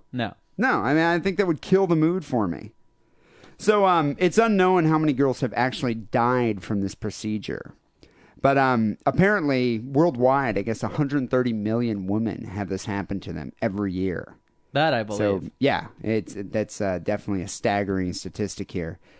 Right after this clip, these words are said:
Speaker 2: Um, nightmares, depression, shock, and feelings of betrayal <coughs> are common side effects, psychological side effects that happen here.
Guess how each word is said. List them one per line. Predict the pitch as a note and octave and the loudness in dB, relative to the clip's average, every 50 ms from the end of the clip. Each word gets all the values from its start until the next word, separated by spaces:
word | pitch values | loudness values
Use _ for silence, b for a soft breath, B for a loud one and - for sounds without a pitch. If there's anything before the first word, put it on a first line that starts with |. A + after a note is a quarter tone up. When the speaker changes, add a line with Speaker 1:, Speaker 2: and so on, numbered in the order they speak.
| b b b b b b b | b b b b b b b
Speaker 2:
Um, | - C#3 D3 C#3 C3+ C#3 | 2 2 2 2 2 4
nightmares, | D3+ E3+ G3 A3+ G#3 G#3+ A3 A3+ A3 D#3+ | 4 4 4 2 2 2 2 2 2 2
depression, | C#3 D3+ - - D#3+ E3 D#3+ - E3 D#3 C#3+ | 0 -2 2 2 2 2 2 2 0 0 0
shock, | - - - D3 C3+ C3+ C#3+ C#3+ - - | 0 0 0 2 2 2 2 0 -4 -4
and | - C3 A#2 - | -2 -2 -2 0
feelings | - D3 D3 D3+ D3+ D3 C#3 B2 C3+ | 0 0 2 4 2 2 2 0 -2
of | B2 G2+ | -2 -2
betrayal | B2 - - - - - C3 B2 B2 A#2 G#2 - - - - _ _ _ _ | -6 -6 -6 -4 0 0 2 2 2 0 -2 -4 -10 -16 -18 _ _ _ _
<coughs> | - - - - - _ _ _ _ _ _ _ _ - _ _ _ _ _ | 0 0 0 -2 -6 _ _ _ _ _ _ _ _ -20 _ _ _ _ _
are | - C#3 C3+ | 0 0 0
common | - - D3 C3+ C3 C3 A#2+ A2+ | 4 2 4 4 4 4 2 2
side | - - B2 A2 A#2 A#2 | 2 0 2 2 2 0
effects, | G2+ - G#2+ F2+ E2+ E2+ - | 0 -2 -2 -4 -4 -4 -4
psychological | - A#2 G#2+ - G#2+ G#2 G#2 G2 - - - G2 | -4 -4 -2 0 0 0 0 -2 -4 -6 -8 -8
side | - - A#2 G#2 G#2 G2+ | -6 -4 -2 -2 0 -2
effects | F#2+ - - F#2+ F2+ - - | -2 -4 -4 -6 -6 -4 -6
that | F#2 E2+ | -6 -6
happen | F#2+ G2 G2 F#2+ - G2 F#2+ | -4 -4 -6 -4 -4 -4 -4
here. | G2+ F2 E2 F2 | -4 -6 -8 -8